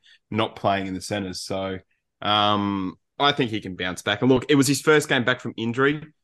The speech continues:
So I think there was a little bit precautionary taken on, like, wi-, from his game. So he was just being a little bit cautious, staying away.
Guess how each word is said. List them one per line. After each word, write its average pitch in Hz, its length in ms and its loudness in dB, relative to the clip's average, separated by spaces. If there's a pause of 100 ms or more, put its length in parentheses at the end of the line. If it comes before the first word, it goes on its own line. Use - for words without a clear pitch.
(140)
So 123 220 -2
I 120 80 2
think 127 220 -4
there 127 80 0
was 113 80 -4
a 117 40 -4
little 117 100 -2
bit 104 140 -10
precautionary 107 720 -4
taken 104 460 -4
on, 98 260 -10 (220)
like, 101 200 -8
wi-, 104 200 -8
from 101 160 -4
his 95 140 -4
game. 117 360 -2
So - 440 -6 (340)
he 110 80 -4
was 107 80 -4
just 110 160 -6
being 104 160 0
a 98 80 -4 (320)
little 120 120 2
bit - 120 -2
cautious, 107 440 -2
staying 113 280 0
away. 101 320 0